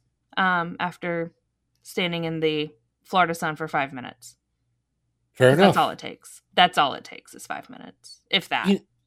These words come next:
Speaker 2: you know, you say that, and I feel like I'm adapting to it a little bit better right now because of the, my job component of me
Speaker 1: Well, yeah.
Speaker 2: being outside and, frankly, in facilities without air conditioning.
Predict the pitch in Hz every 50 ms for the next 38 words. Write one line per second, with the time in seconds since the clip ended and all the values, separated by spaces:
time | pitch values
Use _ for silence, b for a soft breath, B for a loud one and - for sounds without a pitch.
0 | _ - 208 220 208 190 160 175 170 - - 254 254 202 127 101 90 98 - -
1 | 139 156 175 175 - 220 214 208 196 202 180 143 120 113 123 117 113 - - 110
2 | 107 - 110 104 101 98 95 101 101 92 98 92 87 101 95 92 92 87 85 87
3 | 85 85 82 82 85 85 85 82 82 82 - - 101 - - - 104 95 95 92
4 | 90 - - - 110 101 98 95 95 90 90 87 - _ _ _ _ _ 95 98
5 | 101 92 90 92 95 101 104 95 92 90 101 98 95 104 - - - 98 - 110
6 | 101 101 104 110 110 - _ _ _ _ _ _ _ _ _ - 95 92 92 98
7 | 101 240 285 262 220 226 185 151 - - 104 104 107 107 110 - _ _ _ -
8 | 110 107 - - - 123 117 117 113 117 113 113 104 101 101 98 98 101 104 107
9 | 110 107 - _ _ _ _ - - - - 127 117 113 - 117 107 104 107 107
10 | 110 107 98 87 - _ _ - - 110 - - 117 107 101 104 101 98 - 92
11 | - 101 92 90 95 95 98 - - 82 82 - - - -